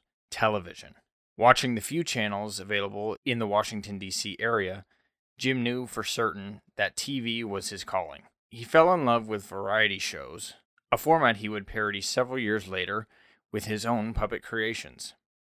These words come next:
Jim also loved comic strips, and even had one published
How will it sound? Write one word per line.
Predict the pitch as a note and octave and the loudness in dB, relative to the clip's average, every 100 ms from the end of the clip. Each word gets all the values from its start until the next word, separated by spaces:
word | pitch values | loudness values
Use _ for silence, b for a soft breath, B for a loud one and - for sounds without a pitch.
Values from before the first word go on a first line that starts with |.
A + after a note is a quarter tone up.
| _ | _
Jim | - D3 D#3+ | 2 4 4
also | - C#3+ - A2+ | 2 2 2 0
loved | G#2 G2+ G2 | 0 -2 -2
comic | - G#2+ G#2 | -4 -2 -2
strips, | - F2+ D#2 - - - _ _ | -6 -8 -12 -12 -14 -16 _ _
and | A#2+ A#2 | -4 -4
even | D3+ D#3+ | -4 -2
had | B2 A2 G#2 | 6 6 6
one | G#2 G#2+ | 0 -2
published | - B2+ G2 F#2+ - | 0 2 2 -2 -6